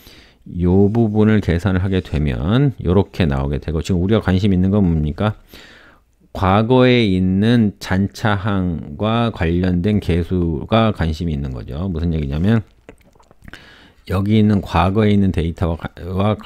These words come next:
링크가 돼 있는, 어, 코에피션트가 관심이 있기 때문에, 자, 그렇게 되면 어떻게 되죠?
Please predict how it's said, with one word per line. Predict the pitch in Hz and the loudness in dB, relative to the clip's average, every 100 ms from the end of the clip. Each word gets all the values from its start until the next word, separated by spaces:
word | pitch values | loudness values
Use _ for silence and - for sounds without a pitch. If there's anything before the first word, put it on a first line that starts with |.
| - | -8
링크가 | 92 90 85 95 | -4 -4 -2 -2
돼 | 87 | 0
있는, | 82 85 85 113 135 131 127 - _ _ _ - | 0 0 2 2 2 2 -2 -8 _ _ _ -8
어, | 82 78 | -6 -6
코에피션트가 | - 120 - 92 85 92 113 | -4 -6 -4 -6 -4 -4 -4
관심이 | - 85 82 92 90 | -4 -6 -4 -4 -4
있기 | 73 80 | -4 -8
때문에, | - 64 55 64 101 113 | -8 -8 -8 -4 -2 -2
자, | 78 | -2
그렇게 | 73 92 92 | -6 -6 -6
되면 | 87 92 95 71 | -2 -2 -2 -4
어떻게 | 80 - | -8 -6
되죠? | 82 76 90 110 | -4 -4 -2 -4